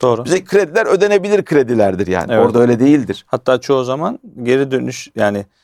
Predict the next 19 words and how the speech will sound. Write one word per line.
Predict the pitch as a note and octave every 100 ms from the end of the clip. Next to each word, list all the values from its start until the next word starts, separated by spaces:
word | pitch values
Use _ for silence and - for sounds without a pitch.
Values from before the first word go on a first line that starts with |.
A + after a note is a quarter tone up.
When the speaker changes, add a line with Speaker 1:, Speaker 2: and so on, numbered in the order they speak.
| _
Speaker 1:
ödenmeden | B2 A#2+ C3 C#3+ A2 G2+ G2
de |
kredi | G2 G2+ F#2+ G2
verdiğimiz | G2 D#3+
Speaker 2:
Evet, | G2 G2+
şu |
Speaker 1:
oluyor. | F3 F3+
Speaker 2:
andaki | D3
en | G3 G#3
büyük | E3 D3+
problemlerden | - D3+ D3+ D3+ C#3 D#3+
bir | -
tanesi | B2 A2+ A2+ F#3+ E3+ _ _ -
biriken | - C#3+ C#3+ D#3+
öğrenci | D#3+ C3 C3+ C3+ B2+
borçları. | A2+ F#2+ - E2 B1
Sonra | - D3+ F3+
sağlık | - D3+ E3
sistemi | - D3+ - A#2 F2